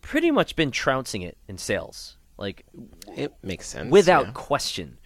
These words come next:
Speaker 1: I think the last numbers that we saw before this past month,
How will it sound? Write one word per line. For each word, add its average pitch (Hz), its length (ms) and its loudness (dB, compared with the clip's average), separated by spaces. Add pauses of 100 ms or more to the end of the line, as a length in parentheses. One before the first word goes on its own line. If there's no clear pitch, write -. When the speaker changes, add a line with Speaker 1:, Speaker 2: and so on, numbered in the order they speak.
(400)
Speaker 1:
I 120 120 0
think 185 200 2
the 160 80 2
last 139 380 4
numbers 135 500 2
that 113 200 4
we 110 100 -6
saw 113 420 2
before 107 560 -2
this 104 220 -6
past 110 300 -4
month, 110 400 -4